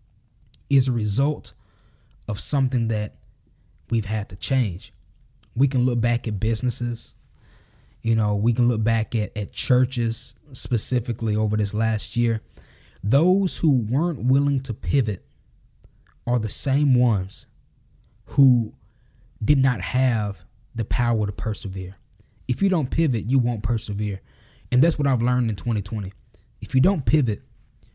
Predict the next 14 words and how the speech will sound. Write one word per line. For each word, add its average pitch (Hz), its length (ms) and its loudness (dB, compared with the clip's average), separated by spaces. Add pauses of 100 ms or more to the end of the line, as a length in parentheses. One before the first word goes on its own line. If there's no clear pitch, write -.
(120)
you 127 140 2
won't 131 220 0
persevere. 101 500 -4
If 95 180 -6
you 151 80 2
won't, 147 200 0
if - 60 -4
you 185 60 0
won't 180 220 -4
pivot, 135 340 -2
if 117 120 -10
you 170 80 -4
won't 135 200 -4
change, 143 460 -4